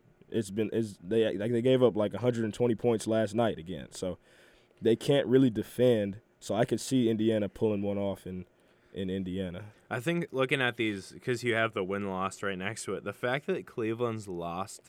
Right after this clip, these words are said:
Speaker 2: thirty games
Speaker 1: Yeah.
Speaker 2: is crazy.
Speaker 1: That's incredible, yeah.
Speaker 2: That's horrible.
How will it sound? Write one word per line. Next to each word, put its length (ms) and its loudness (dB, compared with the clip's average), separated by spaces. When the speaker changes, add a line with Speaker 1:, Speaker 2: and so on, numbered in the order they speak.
Speaker 2:
thirty 360 -4
games 600 -8
Speaker 1:
Yeah. 80 -4
Speaker 2:
is 300 -6
crazy. 580 -6
Speaker 1:
That's 200 -2
incredible, 460 -6
yeah. 160 -6
Speaker 2:
That's 340 -4
horrible. 680 -2